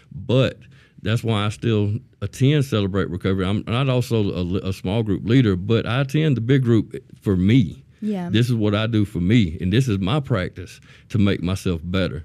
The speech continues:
Speaker 1: So do whatever you can to do to, you know, today to practice to make yourself better. And we can give you some tools here at Celebrate Recovery to help you practice.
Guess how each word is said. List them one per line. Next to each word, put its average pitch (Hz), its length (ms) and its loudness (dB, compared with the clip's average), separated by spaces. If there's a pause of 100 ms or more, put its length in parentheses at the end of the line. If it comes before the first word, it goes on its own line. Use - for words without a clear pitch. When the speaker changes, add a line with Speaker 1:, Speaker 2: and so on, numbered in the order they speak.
Speaker 1:
So 92 320 -4 (380)
do 113 120 0
whatever 131 320 2
you 127 140 0
can 127 300 2
to 110 80 -6
do 117 260 2
to, 101 80 -8 (100)
you 104 160 -6
know, 92 220 -4 (160)
today 104 380 -2
to - 100 -12
practice - 460 -6
to 90 100 -8
make 98 180 -4
yourself 90 320 -6
better. 98 260 -4
And 85 220 -8
we 104 140 -2
can 113 140 -6
give 120 180 -2
you 117 80 -2
some 98 160 -4
tools 117 560 0 (300)
here 110 200 2
at - 80 -6
Celebrate 101 440 -2
Recovery 110 420 -2
to - 80 -6
help 123 240 -4
you 98 80 -4
practice. - 480 -8